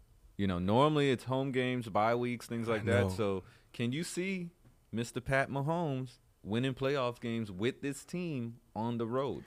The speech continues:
Speaker 2: So listen, it's Patrick Mahomes, it's Andy Reid, it's Travis Kelce. They're pissed off. You see, you see <laughs> even Andy Reid, Big Red, uh, take his, his helmet, say, "You cool, cool off," and then hit him,
Speaker 1: To
Speaker 2: run into
Speaker 1: Travis,
Speaker 2: him.
Speaker 1: right?
Speaker 2: Yeah.
Speaker 1: Yeah, I saw that
Speaker 2: Right, you
Speaker 1: yesterday.
Speaker 2: saw that. You see Patrick Mahomes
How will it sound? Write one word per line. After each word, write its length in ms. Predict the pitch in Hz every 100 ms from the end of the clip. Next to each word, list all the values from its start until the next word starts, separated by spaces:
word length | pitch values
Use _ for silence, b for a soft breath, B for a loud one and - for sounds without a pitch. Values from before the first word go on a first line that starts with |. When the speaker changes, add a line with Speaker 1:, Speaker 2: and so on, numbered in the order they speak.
| b b
Speaker 2:
So 220 | - 214
listen, 400 | 208 180 151 180
it's 120 | 139 -
Patrick 400 | 175 160 185 147
Mahomes, 600 | 127 131 117 98 - -
it's 120 | 120
Andy 440 | - 143 143 127 120
Reid, 380 | 110 110 90 - -
it's 180 | 117 -
Travis 480 | - 151 123 113 -
Kelce. 540 | 120 101 - 95 113 - b b b
They're 140 | 131 123
pissed 400 | - 156 - 127
off. 300 | 110 - -
You 100 | 117
see, 300 | 117 165 139
you 100 | 131
see 400 | 143 170 160 139
<laughs> 40 | -
even 280 | 160 135 127
Andy 340 | 156 147 147
Reid, 420 | 147 151 143 135 b b -
Big 220 | 156 120
Red, 300 | 147 143 110 76 107 -
uh, 220 | 123 113 110
take 220 | 180 -
his, 240 | 123 -
his 200 | - 117
helmet, 340 | - 160 151 139
say, 140 | 143
"You 180 | 135 143
cool, 280 | - 175 180
cool 340 | - 220 220
off," 220 | 175 123 - B
and 140 | 131 143
then 100 | 143
hit 220 | 120 190
him, 160 | 170 131
Speaker 1:
To 40 |
Speaker 2:
run 160 | 170 180
into 140 | 160
Speaker 1:
Travis, 300 | 165 185 170
Speaker 2:
him. 60 | 127
Speaker 1:
right? 240 | 143 175 -
Speaker 2:
Yeah. 360 | - 185 190 131
Speaker 1:
Yeah, 100 | 117
I 40 |
saw 200 | 123 120
that 60 | 113
Speaker 2:
Right, 160 | 156 156
you 60 |
Speaker 1:
yesterday. 120 | 170
Speaker 2:
saw 240 | 202 190 175
that. 200 | 131 76
You 80 | 139
see 240 | - 175
Patrick 340 | - 190 180 165
Mahomes 560 | 165 196 196 151 -